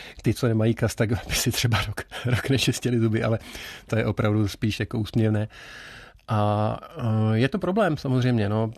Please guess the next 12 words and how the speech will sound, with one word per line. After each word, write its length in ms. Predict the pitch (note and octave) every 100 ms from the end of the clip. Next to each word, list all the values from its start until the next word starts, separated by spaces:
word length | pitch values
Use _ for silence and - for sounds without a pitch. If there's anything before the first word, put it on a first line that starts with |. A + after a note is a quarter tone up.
| - - -
Je, 160 | B2 A#2+ - C3
mm, 540 | B2 A#2+ A#2+ A#2+ A2 - - -
k 80 | -
ideálu 360 | B2+ B2+ C#3+
se 180 | C#3 C#3+ - _
člověk, 640 | - C3+ C3 C#3+ B2+ - - -
mm, 720 | C3+ C3 C3 C3 C3 C3 C3
může 320 | C3 C3 C3+ C3+
asi 220 | B2+ D3+
jenom 180 | D3+ C#3+
přiblížit 600 | C#3+ B2+ C3+ C3 C#3 -
a 180 | A#2+